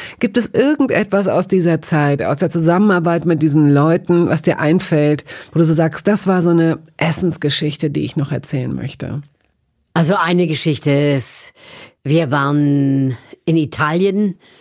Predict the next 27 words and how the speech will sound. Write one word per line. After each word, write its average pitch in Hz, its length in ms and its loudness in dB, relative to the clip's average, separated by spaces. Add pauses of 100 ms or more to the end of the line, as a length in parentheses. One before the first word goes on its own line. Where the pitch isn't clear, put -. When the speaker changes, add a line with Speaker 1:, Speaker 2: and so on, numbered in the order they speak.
(400)
Speaker 2:
zum 160 180 0
Gastspiel 170 420 -2
mit 147 120 0
der 151 80 -2
Volksbühne 165 680 -2
schon 139 760 0
neunzehnhunderteinundsiebzig. 139 1500 -4 (920)
Und 160 400 0
dort 160 180 -2
hat 156 160 -2
uns 170 280 -2
Benno 175 280 0
Besson 165 640 -4 (200)
ans 139 360 -4
Wasser 117 520 -6 (320)
eingeladen, 135 960 -2 (100)
ans 135 300 -6
Wasser. 147 480 -6 (260)
Wir 135 80 -4
waren 131 160 0
in 131 140 0
Sizilien 143 960 -4 (880)
und 151 540 0 (380)
es - 300 -6
kam 170 380 -4
ein 156 220 -2
Boot 180 520 -4